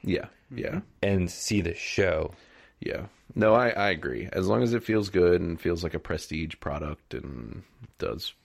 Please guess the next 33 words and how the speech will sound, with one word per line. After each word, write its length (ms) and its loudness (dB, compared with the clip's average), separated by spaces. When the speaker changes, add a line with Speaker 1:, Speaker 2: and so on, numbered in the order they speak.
Speaker 2:
Yeah. 180 -6
Speaker 1:
honor 220 -6
Speaker 3:
I 40 0
Speaker 1:
to 60 4
Speaker 3:
mean, 80 4
Speaker 1:
it. 20 2
Speaker 3:
they 120 4
sank 300 -2
a 60 -2
ton 320 -4
of 80 0
money 220 0
into 160 -4
that. 160 0
Speaker 1:
Oh, 60 4
they 80 2
Speaker 3:
It's 80 0
Speaker 1:
did. 140 2
Speaker 3:
the 100 4
Speaker 1:
It's, 100 0
I 120 -2
think 160 2
it's 80 -2
the 60 4
most 200 4
expensive 340 2
show 160 4
ever, 140 6
Speaker 3:
highest 240 -2
Speaker 1:
so 80 4
Speaker 3:
budget 260 4
show, 500 2
so. 340 -4